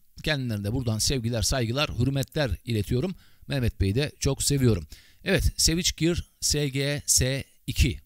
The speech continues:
Slow Jigging demiştik. Biz iki yüz elli gramını aldık ki buradan zaten bilgilerini vereceğiz. Ne diyor? "Bu seri tamamen hassasiyet ve kontrol ile ilgilidir.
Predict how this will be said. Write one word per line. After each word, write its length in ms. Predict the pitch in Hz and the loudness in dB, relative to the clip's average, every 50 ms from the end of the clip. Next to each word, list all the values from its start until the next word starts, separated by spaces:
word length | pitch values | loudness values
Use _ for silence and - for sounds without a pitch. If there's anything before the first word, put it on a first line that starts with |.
| - - - | -20 -10 -6
Slow 420 | - - 120 127 131 127 110 92 | -6 -4 -2 -2 0 0 0 -2
Jigging 280 | 104 90 110 104 95 - - | -2 -4 -4 -6 -6 -8 -8
demiştik. 600 | - 110 113 120 127 - - - 135 131 - - - - - - - - - | -6 -4 -2 0 0 0 0 -2 -6 -8 -10 -12 -14 -16 -20 -20 -10 -4 -2
Biz 260 | 143 165 175 - - - | 0 0 2 0 -2 -4
iki 180 | - - - 151 | -4 -4 0 2
yüz 160 | 147 127 127 | 2 2 2
elli 440 | 156 156 170 185 180 123 82 - 98 | 0 0 -2 -2 -4 -4 -4 -6 -6
gramını 360 | 107 95 101 98 101 101 101 | -4 -4 -2 -4 -4 -4 -6
aldık 300 | 123 139 131 131 120 - | -6 -6 -6 -6 -6 -6
ki 180 | - 151 143 | -8 -8 -6
buradan 280 | 147 143 120 101 95 92 | -4 -4 -4 -4 -4 -4
zaten 520 | 87 - 143 110 92 - 143 160 180 160 - _ - - - | -6 -6 -6 -6 -4 -2 -2 -2 -4 -6 -12 _ -16 -10 -8
bilgilerini 500 | 165 123 95 104 98 92 95 120 156 139 | -6 -6 -4 -4 -4 -4 -4 -4 -2 -2
vereceğiz. 440 | 120 113 107 92 95 85 - - - - _ - - - - _ _ _ _ _ - - _ | 0 0 2 2 2 2 0 0 -2 -6 _ -20 -20 -20 -20 _ _ _ _ _ -20 -10 _
Ne 120 | - 214 247 | 0 2 4
diyor? 340 | 196 196 190 196 208 - - - | 4 4 4 4 0 -4 -8 -2
"Bu 160 | 143 156 254 | 0 2 4
seri 260 | 247 - 208 190 185 170 | 6 6 4 4 2 0
tamamen 460 | - 180 202 220 214 196 190 202 202 | 0 0 0 0 0 0 0 -2 -4
hassasiyet 720 | 160 131 156 156 - - 175 165 - - 196 208 - - - | -4 -2 0 2 2 2 2 2 2 2 0 -2 -4 -4 -4
ve 120 | 160 165 | -4 -4
kontrol 680 | - - - - 165 165 151 - - 185 190 180 160 - - - | -4 -4 -2 -2 -2 -2 -4 -4 -2 -2 0 0 -2 -2 -4 -4
ile 200 | 123 113 135 123 | -4 -4 -2 -2
ilgilidir. 680 | 127 113 107 104 117 117 107 110 151 165 - - - | -2 -2 -2 0 0 0 0 -2 -2 -2 -2 -4 -6